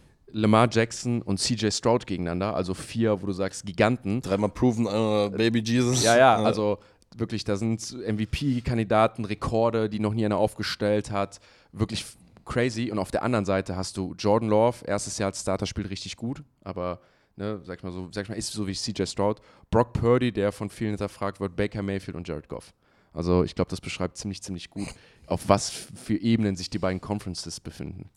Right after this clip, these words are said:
Speaker 2: Trey Palmer übrigens, äh, macht immer einen Touchdown, also achtet da drauf vielleicht, ne, aus, äh, privaten Fantasy-Gründen oder sonst was. Immer wenn er tweetet, „I'm pissed off“,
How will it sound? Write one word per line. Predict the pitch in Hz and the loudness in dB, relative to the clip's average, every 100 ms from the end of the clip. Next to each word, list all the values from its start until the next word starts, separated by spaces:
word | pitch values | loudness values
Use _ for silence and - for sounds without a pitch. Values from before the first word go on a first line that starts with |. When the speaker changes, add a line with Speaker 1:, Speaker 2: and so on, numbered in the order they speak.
| - | -10
Speaker 2:
Trey | - 113 | -2 -2
Palmer | 98 95 98 | 0 0 0
übrigens, | 98 98 98 92 | -2 -2 -4 -4
äh, | 85 92 90 65 - | -2 0 0 -4 -8
macht | 87 95 92 | -10 -8 -8
immer | - 95 | -6 -6
einen | 90 | -4
Touchdown, | 95 - 92 85 | -6 -4 -2 -2
also | 85 78 | -2 -4
achtet | - 82 82 | -4 -8 -8
da | |
drauf | 78 82 80 | -6 -6 -8
vielleicht, | 82 82 - - | -8 -10 -10 -12
ne, | 90 87 | -10 -10
aus, | - - - - - - | -10 -12 -14 -20 -14 -12
äh, | - _ | -12 _
privaten | - 90 85 85 82 82 82 | -12 -8 -4 -6 -6 -12 -8
Fantasy-Gründen | 92 85 80 80 87 87 | -8 -6 -8 -6 -4 -4
oder | 80 | -4
sonst | 82 87 | -6 -4
was. | 87 - - - - | -4 -6 -16 -16 -4
Immer | 98 87 | -2 0
wenn | 90 | -2
er | 90 87 85 | -2 -2 -4
tweetet, | - 98 95 - 90 - | -8 -8 -6 -4 -6 -6
„I'm | - 90 | -6 -6
pissed | - 98 - - | -4 -6 -6 -8
off“, | 87 - - | -8 -10 -16